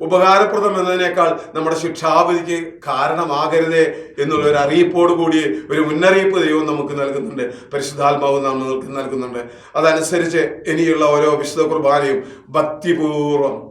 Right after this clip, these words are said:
ഇത് ഭക്ഷിക്കുന്നവൻ ഒരിക്കലും മരിക്കുകയില്ല. സീറോ മലബാർ സഭയുടെ കുർബാനയുടെ അന്ത്യദിന സമയത്ത് നമ്മൾക്ക് പുരോഹിതൻ നൽകുന്ന ഒരു വാഗ്ദാനമാണ്, ഇത് ഭക്ഷിക്കുകയും ഇത് പാനം ചെയ്യുകയും ചെയ്യുന്നവനെ അന്തിമ ദിവസം ഞാൻ ഉയർപ്പിക്കും,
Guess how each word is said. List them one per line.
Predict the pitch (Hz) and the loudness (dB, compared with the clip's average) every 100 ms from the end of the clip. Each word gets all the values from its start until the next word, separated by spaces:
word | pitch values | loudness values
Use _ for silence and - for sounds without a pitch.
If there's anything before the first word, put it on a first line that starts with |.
| - _ 147 | -20 _ -8
ഇത് | 143 160 | -2 2
ഭക്ഷിക്കുന്നവൻ | 160 208 202 208 214 220 214 - - 151 | 2 2 4 6 8 6 4 -4 -10 -2
ഒരിക്കലും | 156 156 151 156 147 143 | -2 -2 -4 -4 -2 -4
മരിക്കുകയില്ല. | 135 131 135 135 127 - - _ _ _ - | -6 -8 -6 -6 -6 -10 -18 _ _ _ -6
സീറോ | 165 170 185 | 2 6 6
മലബാർ | 175 185 185 190 185 | 6 6 6 4 4
സഭയുടെ | 185 185 185 | 2 4 4
കുർബാനയുടെ | 185 185 - 185 190 190 180 - - - 160 | 2 -2 0 0 0 4 4 2 -6 -4 -2
അന്ത്യദിന | 185 185 190 190 160 - | 2 6 6 6 0 -2
സമയത്ത് | 196 170 190 196 190 | 0 2 2 0 0
നമ്മൾക്ക് | 190 185 180 180 - - - | 0 0 4 4 4 -4 0
പുരോഹിതൻ | 180 185 185 202 196 | 4 6 4 0 2
നൽകുന്ന | 190 190 196 | 2 2 2
ഒരു | 190 180 | 2 4
വാഗ്ദാനമാണ്, | 180 185 185 190 190 185 170 - - 156 | 4 4 2 2 2 2 0 -4 -8 0
ഇത് | 202 | 4
ഭക്ഷിക്കുകയും | 180 175 202 196 196 190 190 - - | 4 4 0 0 2 4 4 0 -4
ഇത് | 185 202 | 2 4
പാനം | 185 180 196 196 | 6 4 4 2
ചെയ്യുകയും | 202 196 202 196 190 | 4 6 6 6 2
ചെയ്യുന്നവനെ | 190 196 196 196 180 - - 175 | 0 2 0 0 -2 -6 -6 -4
അന്തിമ | 190 196 202 202 | -2 4 4 6
ദിവസം | 196 196 202 196 | 6 4 2 0
ഞാൻ | 190 196 | 0 2
ഉയർപ്പിക്കും, | 190 196 208 202 202 | 2 2 2 2 2